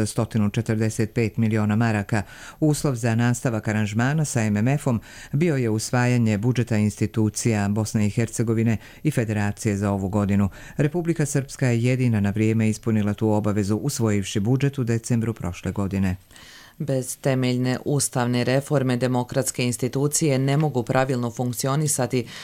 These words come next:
Speaker 2: a B I H ne može postati istinski građanska država svih njenih građana,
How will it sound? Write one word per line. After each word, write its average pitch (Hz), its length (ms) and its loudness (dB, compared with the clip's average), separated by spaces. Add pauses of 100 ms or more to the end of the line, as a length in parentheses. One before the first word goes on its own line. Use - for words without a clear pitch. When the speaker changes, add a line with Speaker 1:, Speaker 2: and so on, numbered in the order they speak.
(100)
Speaker 2:
a 185 100 0
B 175 200 2
I 156 40 0
H 160 220 0
ne 135 220 2
može 139 260 0
postati 135 540 0
istinski 127 680 -2
građanska 120 580 -2
država 135 460 0
svih 127 480 -2
njenih 117 360 0
građana, 127 540 0